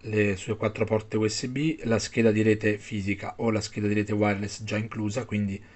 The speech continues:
eh, non dovete comprare neanche il cavo di rete. Qua, qui c'è l'H D M I, quello normale, e poi c'è anche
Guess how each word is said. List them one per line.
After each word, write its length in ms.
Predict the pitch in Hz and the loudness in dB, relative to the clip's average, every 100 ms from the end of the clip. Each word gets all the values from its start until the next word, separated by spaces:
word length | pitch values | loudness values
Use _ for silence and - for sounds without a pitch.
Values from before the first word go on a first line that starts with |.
| - - - - - - - | -20 -20 -20 -20 -20 -10 -2
eh, 140 | 107 | 0
non 160 | 104 104 | 2 4
dovete 240 | 107 104 | 2 2
comprare 320 | 107 104 104 | -2 -2 0
neanche 240 | 101 101 - | 0 -2 -6
il 80 | |
cavo 180 | - 107 | -8 -6
di 100 | 113 | -4
rete. 340 | 135 107 104 - | 0 0 0 -2
Qua, 280 | 113 107 - - | 0 0 -2 -8
qui 120 | 123 | -4
c'è 120 | 117 | 2
l'H 260 | 107 101 104 | 2 0 0
D 140 | 104 | 2
M 260 | 104 104 104 | 4 4 2
I, 80 | |
quello 180 | 98 104 | 0 0
normale, 720 | 107 135 131 101 101 110 190 - | 0 0 2 4 4 2 0 -4
e 120 | 110 | -10
poi 180 | - 117 | -2 -2
c'è 180 | - 113 | 0 -2
anche 540 | 104 104 - 113 113 | -2 -2 2 2 2